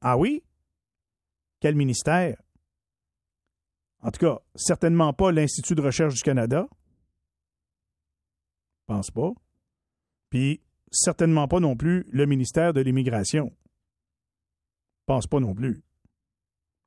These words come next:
A-t-elle travaillé comme moi, par exemple, dans un dépanneur pendant ses études ? T'as fait de quoi ? As-tu été caissière dans une pharmacie ?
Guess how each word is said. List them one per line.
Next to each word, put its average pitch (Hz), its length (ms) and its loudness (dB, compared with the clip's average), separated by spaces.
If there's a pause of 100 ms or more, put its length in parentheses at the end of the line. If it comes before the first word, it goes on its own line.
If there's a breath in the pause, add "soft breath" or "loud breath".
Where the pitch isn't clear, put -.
(600)
A-t-elle 254 440 4
travaillé 185 540 4
comme 170 200 4
moi, 214 220 6
par 156 160 2
exemple, 160 340 2
dans 151 240 2
un 170 100 4
dépanneur 214 560 4
pendant 196 300 6
ses 196 240 4
études ? 202 420 4 (200)
T'as 104 100 -4
fait 143 140 0
de - 40 -20
quoi ? 247 320 2 (2000)
As-tu 185 260 0
été 196 200 2
caissière 208 500 4
dans 196 100 4
une 180 160 2
pharmacie ? 185 640 2